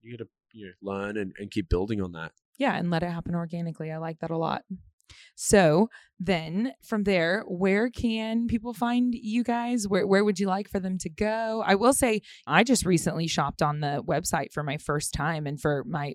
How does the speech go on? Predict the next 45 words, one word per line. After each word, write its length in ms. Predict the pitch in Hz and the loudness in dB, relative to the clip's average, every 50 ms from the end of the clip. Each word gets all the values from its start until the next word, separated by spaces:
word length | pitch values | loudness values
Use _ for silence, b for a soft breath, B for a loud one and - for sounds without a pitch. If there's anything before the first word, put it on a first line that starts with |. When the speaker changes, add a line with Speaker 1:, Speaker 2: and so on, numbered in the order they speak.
| - | 2
Speaker 2:
uh, 100 | 156 156 151 | 2 2 4
the 80 | 165 151 | 2 -2
consumer 460 | - 170 156 - - 180 170 160 151 | -2 -2 -4 -2 -2 -2 0 0 -2
experience. 560 | 139 - - - 165 170 165 156 156 151 - | -2 -2 -4 -2 -2 0 0 -2 -2 0 0
I 60 | 156 | 0
don't 140 | 151 156 151 | 0 0 0
know 100 | 165 156 | 0 2
that 100 | 151 143 | 2 2
I 60 | 143 | 2
have, 100 | 147 143 | 2 0
like, 140 | 143 143 - | 0 0 -2
a 60 | 156 | -2
ton 260 | - - - 202 180 175 | -6 0 2 2 4 4
of 80 | 170 | 2
feedback 360 | - - 165 156 156 135 135 - | 2 2 4 6 6 4 4 -4
to 60 | - | -10
give 100 | - 147 | -8 -6
right 140 | 147 147 - | -6 -6 -8
this 140 | 151 - | -10 -12
moment, 200 | - 147 151 143 | -10 -12 -10 -6
but 140 | - - - b b b b b b | -4 -6 -6 b b b b b b
I 100 | - 160 | 2 2
will 200 | 156 147 160 233 | 6 8 6 6
say 160 | 277 - 220 | 6 6 2
you 200 | 160 147 147 190 | 0 2 0 0
have 140 | 202 233 - | 0 2 2
a 40 | 285 | 2
lot 280 | 277 208 170 139 131 143 | 2 2 0 0 0 -2
of 120 | 151 - | -6 -8
products. 480 | - - - 160 - - - - - - | -6 -4 -2 0 0 0 -2 -4 -2 -2
Like, 140 | 170 160 - | -2 -2 0
the 100 | - 156 | -2 -4
first 340 | - - 170 175 196 - - | -4 -2 -2 -2 -2 -2 -2
thing 160 | 202 196 170 | -4 -2 -2
I 80 | 151 143 | -2 -2
noticed 420 | 143 143 151 170 220 202 - - | 0 2 4 6 6 6 6 2
as 140 | 160 160 147 | -4 -6 -4
I 140 | 143 147 156 | -4 -4 -2
was 220 | 156 156 147 - | -2 -2 -2 -2
looking 360 | - 175 165 - 151 156 160 | -2 -2 -2 -2 -4 -6 -6
through 200 | - 175 196 233 | -4 -4 -2 0
was 120 | 262 202 165 | 0 0 0
I 40 | 165 | -2
was 120 | 156 151 | -4 -4
like, 120 | 175 196 | -4 -6